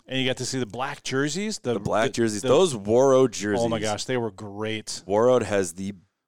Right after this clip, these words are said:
Speaker 2: best uniform in the entire state, and I'm gonna be honest, it's not even close.
Speaker 1: You know, and I know this is not a girls' thing, but the, one of the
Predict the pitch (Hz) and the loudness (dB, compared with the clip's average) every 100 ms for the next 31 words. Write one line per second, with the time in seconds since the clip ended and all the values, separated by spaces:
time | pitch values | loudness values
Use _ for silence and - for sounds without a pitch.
0 | _ _ _ - 87 110 - - - _ | _ _ _ -4 -2 -2 -4 -8 -18 _
1 | _ 87 85 80 - 80 78 - - 82 | _ -10 -8 -8 -10 -10 -10 -14 -16 -14
2 | 80 80 - 87 85 76 - 80 78 - | -14 -14 -6 -4 -2 -6 -8 -8 -10 -14
3 | _ _ _ _ 85 90 90 82 80 - | _ _ _ _ -10 -10 -10 -10 -10 -10
4 | - - - 71 - - - - - _ | -10 -10 -12 -12 -16 -14 -12 -12 -18 _
5 | - - - 139 151 147 139 156 151 - | -20 -16 -4 2 2 2 2 2 2 0
6 | 139 135 110 120 127 - 160 135 113 120 | -2 -2 -2 -2 -2 -4 -6 -4 -4 -4
7 | 123 117 | -2 -4